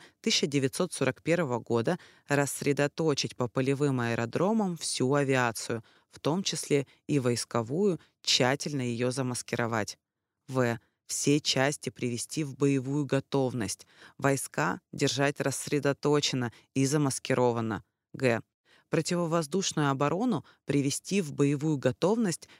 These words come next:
без дополнительного подъема приписного состава. Подготовить все мероприятия по затемнению городов и объектов. Д. Никаких других мероприятий без особого распоряжения не проводить.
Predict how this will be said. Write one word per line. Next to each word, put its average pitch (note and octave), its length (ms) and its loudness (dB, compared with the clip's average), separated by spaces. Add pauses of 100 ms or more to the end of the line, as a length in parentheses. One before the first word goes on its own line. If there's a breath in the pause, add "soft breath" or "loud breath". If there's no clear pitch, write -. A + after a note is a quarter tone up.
(120)
без G3+ 240 4
дополнительного C#3 760 0
подъема D3+ 640 0 (260 loud breath)
приписного C#3 640 2
состава. A#2 600 0 (320)
Подготовить D#3 640 0
все - 380 0
мероприятия D#3+ 800 0
по C3 160 -2
затемнению C3 680 -2
городов A#2+ 640 -2
и B2+ 100 -2
объектов. A#2+ 680 -2 (360)
Д. B2 280 2 (220 soft breath)
Никаких C3+ 520 0
других A#2+ 400 -4
мероприятий A#2+ 800 -2 (240 loud breath)
без C3+ 160 2
особого B2 540 -2
распоряжения C3 760 0
не A#2+ 240 0
проводить. A#2+ 640 -2